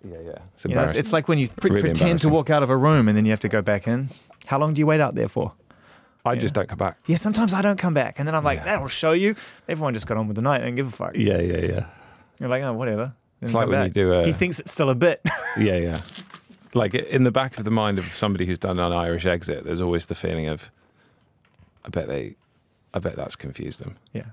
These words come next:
Speaker 1: I bet they,
Speaker 2: Yeah, yeah.
Speaker 1: I bet they're talking about it."
Speaker 2: And no one cares. <laughs> And I think therein lies a nice way for us to pause until our next conversation.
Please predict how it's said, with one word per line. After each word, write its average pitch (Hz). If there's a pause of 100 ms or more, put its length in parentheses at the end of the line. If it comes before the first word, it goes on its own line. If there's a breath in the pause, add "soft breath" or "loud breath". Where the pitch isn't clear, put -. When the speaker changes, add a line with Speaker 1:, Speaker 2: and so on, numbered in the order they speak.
(140)
Speaker 1:
I 87
bet -
they, -
Speaker 2:
Yeah, 101
yeah. -
Speaker 1:
I 98
bet 101
they're 90
talking 82
about -
it." -
Speaker 2:
And 113
no 104
one -
cares. -
<laughs> 508
And 160
I 170
think 208
therein 175
lies 143
a 123
nice 127
way 131
for 131
us 110
to 107
pause 139
until 117
our 110
next 110
conversation. 113